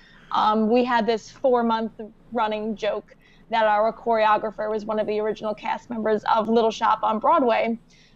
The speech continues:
And we ended up getting her, like, a custom Tony Award with her name on it. So we had a, a little ceremony bef-, right before the live stream started with the whole cast,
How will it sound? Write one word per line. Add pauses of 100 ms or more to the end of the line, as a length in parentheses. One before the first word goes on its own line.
(140)
And
we
ended
up
getting
her,
like,
a
custom
Tony
Award
with
her
name
on
it.
So
we
had
a, (160)
a
little
ceremony
bef-, (100)
right
before
the
live
stream
started
with
the
whole
cast,